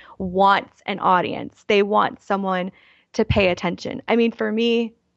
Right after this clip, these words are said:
I always loved show and tell in school. You know, when you're in elementary school, you do show and tell. I couldn't wait until it was my turn.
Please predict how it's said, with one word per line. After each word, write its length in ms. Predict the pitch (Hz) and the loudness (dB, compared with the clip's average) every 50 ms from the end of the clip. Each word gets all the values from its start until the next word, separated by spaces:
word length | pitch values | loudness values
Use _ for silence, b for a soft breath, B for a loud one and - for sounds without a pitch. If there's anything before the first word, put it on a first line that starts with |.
| _ _ | _ _
I 160 | - 208 214 220 | 0 2 4 4
always 300 | 214 214 214 220 208 - - | 4 4 2 0 -2 -6 -8
loved 280 | 196 185 185 185 180 | -6 -4 -4 -4 -6
show 280 | - - - 196 180 180 | -10 -8 -6 -4 -4 -2
and 160 | 180 180 180 | -4 -6 -8
tell 320 | - - 180 - 104 - - | -6 -6 -6 -6 -6 -8 -8
in 100 | - 208 | -8 -8
school. 400 | 190 - - - - - 143 156 | -8 -10 -8 -6 -2 -2 -2 -2
You 100 | 190 190 | -2 -2
know, 140 | 185 180 165 | -2 -2 -2
when 100 | 175 180 | -2 -2
you're 100 | 185 180 | -2 -2
in 120 | 180 180 - | 0 0 0
elementary 420 | 190 185 180 180 180 175 - 185 | -2 -2 0 -2 -2 -2 -4 -8
school, 240 | 170 - - 170 165 | -10 -6 -4 -2 -2
you 120 | 160 170 165 | -2 -2 -2
do 120 | 170 170 | -2 -2
show 220 | 165 - - 170 165 | 0 0 0 0 0
and 100 | 170 175 | 0 0
tell. 140 | 185 - - | 0 0 0
I 140 | - - | 0 0
couldn't 300 | 190 - 233 - - 214 | 0 0 -2 0 0 0
wait 200 | 196 202 202 170 | 0 2 2 2
until 240 | 123 196 190 196 180 | 0 -2 -2 0 0
it 60 | - | 2
was 160 | - 180 175 - | 0 0 -2 -2
my 160 | 175 170 170 | -4 -4 -4
turn. 340 | 170 - 180 175 165 175 | -2 -2 0 0 0 -2